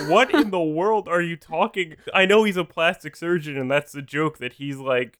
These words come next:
Speaker 1: views people as things that he can, like, cut up and refine.
Speaker 2: Mold and
Speaker 1: but
Speaker 2: stuff, yeah.
Speaker 1: don't talk about <laughs> someone's jowls. Like, that's nasty.
Speaker 2: Yeah, he
Speaker 1: Especially because Margaret does have, like, a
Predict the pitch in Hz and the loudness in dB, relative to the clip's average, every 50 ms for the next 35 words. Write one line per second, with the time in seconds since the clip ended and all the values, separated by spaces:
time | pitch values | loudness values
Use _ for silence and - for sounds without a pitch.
0 | _ 147 143 139 135 135 151 165 175 180 160 - - _ - 175 185 - 170 156 | _ -10 -8 -8 -6 -4 -2 -2 0 -2 -2 -6 -10 _ -10 -10 -10 -6 -4 -2
1 | 147 139 131 135 131 - - - - 165 160 156 147 151 151 143 147 - 156 151 | 0 2 2 0 -2 -4 -6 -4 -2 -2 -2 -2 0 0 0 0 0 -2 -10 -6
2 | - 165 151 143 135 131 131 123 135 131 _ _ _ _ - - 170 175 175 185 | -2 -2 -2 0 0 -2 -4 -6 -10 -18 _ _ _ _ -2 2 4 6 6 6
3 | 180 175 - - 156 143 135 131 131 - - 190 190 165 170 170 170 175 180 175 | 6 4 2 -2 -4 -2 -2 -4 -4 -6 -2 2 4 6 6 8 8 6 6 4
4 | 170 170 160 170 156 160 165 175 165 165 160 151 151 147 - 160 165 170 170 214 | 4 2 0 -2 -2 -2 2 4 6 6 6 6 4 0 -4 -2 0 2 4 6
5 | 247 415 330 - - 214 233 220 285 - - 214 220 208 180 - 285 349 240 262 | 6 4 2 0 0 2 4 4 4 4 2 2 2 2 2 2 4 4 4 2
6 | 269 190 160 143 - _ _ - 127 139 139 151 190 208 180 156 151 160 151 147 | 2 0 -2 -2 -6 _ _ -4 2 4 4 6 6 4 4 4 2 0 0 0
7 | 170 175 170 165 190 220 311 - - 277 196 175 156 151 160 175 196 202 - - | 0 0 0 2 2 2 2 0 -4 -10 -14 -10 -6 -4 -2 -2 -2 -2 -4 -8
8 | - 147 139 - 196 185 180 175 175 233 277 - - 302 339 285 214 - - 180 | -10 -6 -2 2 4 4 4 4 4 2 2 2 0 0 0 -2 -2 0 2 2
9 | 190 196 - - 151 151 165 165 175 185 175 156 131 - 143 147 156 151 185 175 | 2 2 0 0 0 2 2 2 0 -2 -2 -2 -2 -2 -2 -2 -2 -2 -2 -2
10 | 165 165 170 156 160 156 156 | -2 -2 -2 -4 -4 -4 -6